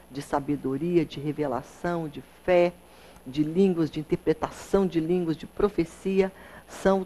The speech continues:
tremendos. E eu quero que você acompanhe comigo hoje. Se você tem uma Bíblia, abra ela em primeira Coríntios, capítulo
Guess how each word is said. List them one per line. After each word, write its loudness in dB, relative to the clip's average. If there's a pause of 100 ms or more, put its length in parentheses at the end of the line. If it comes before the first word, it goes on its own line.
(120)
tremendos. 2 (280)
E 4
eu 6
quero 2
que -14
você 0
acompanhe 2
comigo -4
hoje. -4
Se -14
você -4
tem -4
uma -2
Bíblia, -2 (420)
abra 4
ela 2
em -6
primeira 2
Coríntios, -4
capítulo -6